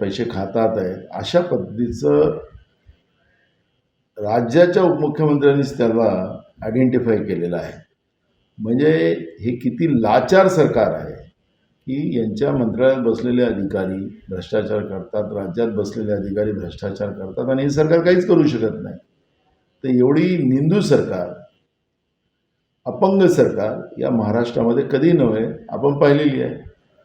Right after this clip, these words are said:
त्यामुळे तुमचं जे म्हणणं आहे की अधिकारीच लक्ष देत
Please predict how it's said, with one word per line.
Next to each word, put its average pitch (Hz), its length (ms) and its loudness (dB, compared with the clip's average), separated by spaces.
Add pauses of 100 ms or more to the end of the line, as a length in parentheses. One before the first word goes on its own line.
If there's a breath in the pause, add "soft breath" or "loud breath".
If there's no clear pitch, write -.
(280)
त्यामुळे 147 480 6
तुमचं 113 520 0
जे 180 120 4
म्हणणं 143 320 6
आहे 107 340 0
की 151 380 -4
अधिकारीच 147 600 2
लक्ष 139 180 0
देत 123 260 2